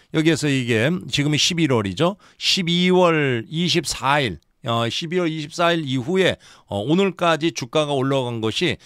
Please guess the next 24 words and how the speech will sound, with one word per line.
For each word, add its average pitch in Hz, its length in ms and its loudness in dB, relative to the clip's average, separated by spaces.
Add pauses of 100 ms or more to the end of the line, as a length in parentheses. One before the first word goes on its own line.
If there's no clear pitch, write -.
(220)
구점육 151 680 0
퍼센트나 156 500 0
올라왔어요. 90 600 -4 (220)
그러니까, 147 340 -2 (220)
어, 107 540 -2 (260)
딱 160 260 0
한 202 120 0
달 185 140 2
동안에 151 320 0
구점육 135 540 -4
퍼센트 143 380 -6
올라온, 120 640 -2
이게 139 200 0
월간 147 720 4
그 113 160 -4
상승률이에요. 123 880 -2 (320)
월간 143 280 0
상승률이 156 540 0
구점육 143 480 -4
퍼센트면은 123 720 -6 (280)
이것은 135 400 -2
올해 170 880 2
기준으로 143 440 -2
해가지고 123 460 0